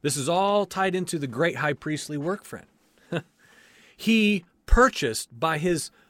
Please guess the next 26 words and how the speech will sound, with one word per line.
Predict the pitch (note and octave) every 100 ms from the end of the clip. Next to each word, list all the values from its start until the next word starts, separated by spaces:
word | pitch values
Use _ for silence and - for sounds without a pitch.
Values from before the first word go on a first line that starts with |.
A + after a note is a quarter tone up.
| -
obedience | D#3+ C#3+ A#2 A3+ G3 B2+ A2
and | C3+ D3
his | -
submission | D3+ A#2+ D#3 G#3+ A#3+ A#3
to | A#3+
the | A3+
Father | - A#3 A#3 D3 B2
in | C3+
his | B2+
subordinate | - B2+ D#3 A3+ B3 B3+ - - - -
condition | A3+ A3 C4 - G#2 D2+ _ _ _ _ _ _ _ -
and | D3+ C#3+
place | - B3 C#3 - -
and | C3 B2+
function | - C#4 - - - _ _ _ _ - _ _ _ _ _ _ _ _ _ _ _ _ _
so | - F#3
that | F3+
he | G#3
can | F#3+
become | F#3 F#3 G3 G#3
the |
firstborn | F3 A3 A3+ - F3+ A#3+ B3
of | A3+
many | A#3+ B3+ B3+
brethren, | A3+ C4+ C#4 C4 A3
friend, | - F#3+ D#3 G2